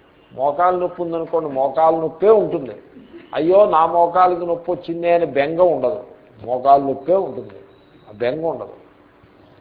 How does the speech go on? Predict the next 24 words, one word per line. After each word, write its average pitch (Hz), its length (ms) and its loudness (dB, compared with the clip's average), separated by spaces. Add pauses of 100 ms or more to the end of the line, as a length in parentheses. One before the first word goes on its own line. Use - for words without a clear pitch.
(760)
ఈగో 123 280 -2
లేకపోతే 151 580 0
ఏ 143 40 2
బెంగ 139 300 -2
లేదు, 110 320 -6 (1400)
ఈగో 139 320 -2
ఉంటే 160 220 -2
అంతా 156 260 -2
బెంగే. 104 400 -8 (2500)
Ego 135 220 -8
is 160 160 -4 (140)
the 156 40 -10
major, 135 640 -4 (220)
major 127 320 -6
problem. 107 520 -14 (1120)
ఈ 139 100 -8
ఇన్ని 147 360 -10
మాటలు 135 320 -6
అన్నాను 147 220 -4
కాబట్టి 147 240 -4
ఇంకో 143 180 -8
మాట 139 200 -6
కూడా 135 200 -6
అనేస్తాను. 123 600 -12